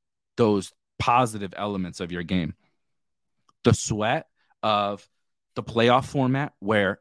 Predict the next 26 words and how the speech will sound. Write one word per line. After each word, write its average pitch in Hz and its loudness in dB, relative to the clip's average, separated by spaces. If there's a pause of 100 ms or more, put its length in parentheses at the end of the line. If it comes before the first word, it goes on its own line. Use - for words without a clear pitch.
<clears throat> - -2
it's 123 -4
really, 143 2
it's - -12
so 127 -2
funny 127 2
'cause 113 0
it's 98 -4
really 117 2
so 104 0
difficult 135 -2
to - -4
actually 123 0
nap-, 117 2 (240)
if - -4
you 139 2
have 165 2
to 131 -4 (320)
win 143 4
your 196 6
twelve 151 0
team 127 0
league 90 -6 (1200)
or 107 -4
get 123 -2
second, 95 -2